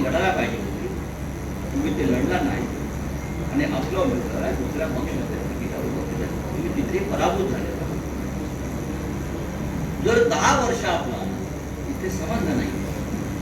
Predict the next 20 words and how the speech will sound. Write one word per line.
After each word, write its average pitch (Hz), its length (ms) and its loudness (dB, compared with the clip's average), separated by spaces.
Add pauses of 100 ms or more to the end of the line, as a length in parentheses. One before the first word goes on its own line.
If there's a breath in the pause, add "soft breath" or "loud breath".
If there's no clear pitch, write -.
(640)
तर - 60 2
आमची 165 240 4
अशी - 260 6
भूमिका - 360 0
आहे, - 220 -2 (1200)
महाराष्ट्रात 226 640 6
शिवसेनेचा - 580 0
वारा 170 260 4
वाहत - 220 2
आहे. - 120 -4 (1700)
महाराष्ट्रात 254 580 6
उद्धव 247 400 0
ठाकरे 226 320 2
यांचं 233 360 4
नेतृत्व - 1500 0
असं - 240 2
झळावून 233 420 8
निघालेलं 214 440 8
आहे. 190 160 4
संघर्ष, 226 420 0